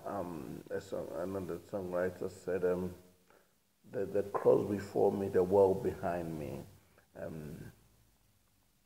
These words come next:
I have decided to follow Jesus." So Refiner's Fire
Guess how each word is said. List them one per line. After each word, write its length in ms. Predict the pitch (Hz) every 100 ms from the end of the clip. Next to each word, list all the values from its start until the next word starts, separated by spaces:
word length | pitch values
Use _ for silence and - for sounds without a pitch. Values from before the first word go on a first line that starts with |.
| _ _ _ _ _ _ _ _ _ _ _ _ _ _ _ _ _ _ -
I 60 |
have 360 | 95 107 90 85
decided 480 | 95 104 92 92 -
to 80 |
follow 400 | 101 95 92 87
Jesus." 600 | 85 98 80 76 - - - - - _ _ _ _ _ _ _
So 80 | -
Refiner's 760 | 107 113 117 135 123 117 113 -
Fire 640 | - 95 82 82 76 78